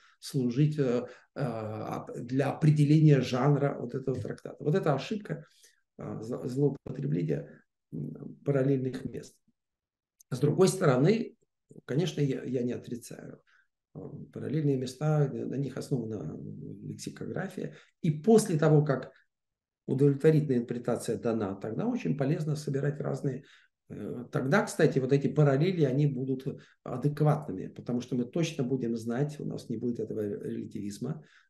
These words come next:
мы точно будем знать, вот, вот из-, вот оригинал, и вот мы сразу будем понимать, что часть параллельных мест вообще не является параллельными местами.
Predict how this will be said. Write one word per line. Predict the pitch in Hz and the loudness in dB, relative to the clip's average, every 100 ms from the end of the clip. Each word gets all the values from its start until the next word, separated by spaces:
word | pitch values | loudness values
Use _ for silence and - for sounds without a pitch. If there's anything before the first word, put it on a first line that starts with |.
| - | -12
мы | 113 | -4
точно | - - 117 | -2 -2 -4
будем | 110 104 | -4 -4
знать, | 107 104 - | -4 -6 -8
вот, | - - 107 123 - | -12 -10 -6 -6 -6
вот | 113 123 | -6 -4
из-, | 113 | -4
вот | 113 - 117 | -6 -4 -4
оригинал, | 113 110 117 127 180 202 - _ _ _ _ - | -2 -2 -4 -2 -2 -4 -14 _ _ _ _ -6
и | 113 | -2
вот | 143 | -2
мы | 107 131 | 0 -2
сразу | 131 156 147 | 2 4 6
будем | 151 151 - | 8 8 8
понимать, | 147 160 143 - | 6 8 6 4
что | - 120 | -4 0
часть | 156 147 | 2 2
параллельных | 156 143 139 131 127 | 2 0 0 0 -2
мест | 190 160 | -4 -4
вообще | - - - 113 | -4 -6 -4 -2
не | |
является | 98 - - - | -4 -6 -12 -12
параллельными | - - - - - | -12 -12 -12 -14 -16
местами. | 50 - - - - | -18 -20 -20 -20 -20